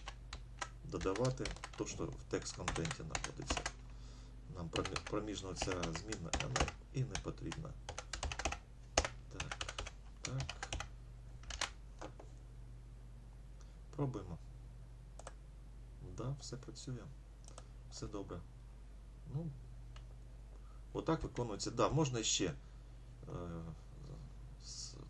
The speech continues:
трошки прибрати зайвого. Е, лі у нас знаходяться тільки в одному місці. І тому оцей У Л він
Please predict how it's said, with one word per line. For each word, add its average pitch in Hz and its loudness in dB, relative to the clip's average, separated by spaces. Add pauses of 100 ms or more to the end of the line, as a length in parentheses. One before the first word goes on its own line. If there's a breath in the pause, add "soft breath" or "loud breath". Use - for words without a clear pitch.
трошки 101 4 (200)
прибрати 143 6 (400)
зайвого. 117 6 (560 loud breath)
Е, 78 2 (240)
лі 165 8
у 107 0
нас 131 4
знаходяться 120 4
тільки 151 6
в - 2
одному 95 0
місці. 76 -2 (540 loud breath)
І 143 -2 (120)
тому 123 6
оцей 101 2 (100)
У 107 2
Л 123 4
він 127 4